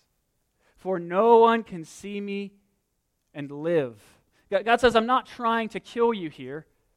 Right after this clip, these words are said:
but I will authenticate my presence by giving you a fresh experience of my glory and my goodness. But I, but I'm gonna stop short of actually letting you look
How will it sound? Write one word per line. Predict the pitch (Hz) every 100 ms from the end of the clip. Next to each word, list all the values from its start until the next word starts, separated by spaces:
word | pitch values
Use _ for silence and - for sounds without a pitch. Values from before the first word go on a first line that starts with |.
| _ _
but | 196
I | 202
will | 202 254 262
authenticate | 220 196 - 220 220 - 214 202 202 _ -
my | 180
presence | 185 - 208 196 139 -
by | 160
giving | 160 202 214 220
you | 220 220
a | 185
fresh | 156 _ 208 220 - 214
experience | 190 - - - 208 233 247 247 - 185
of | 165 - _
my | 165 143
glory | 147 160 202 233 240 240
and | 202 202 202 - _
my | - 180
goodness. | 165 _ 226 214 156 - - - - _ _
But | - 202
I, | 196
but | 233
I'm |
gonna | 269 240
stop | - 233 -
short | - - 208 160 - _ -
of | 165
actually | 185 185 - 190 180
letting | 165 170 170
you | 160
look | 143 170 -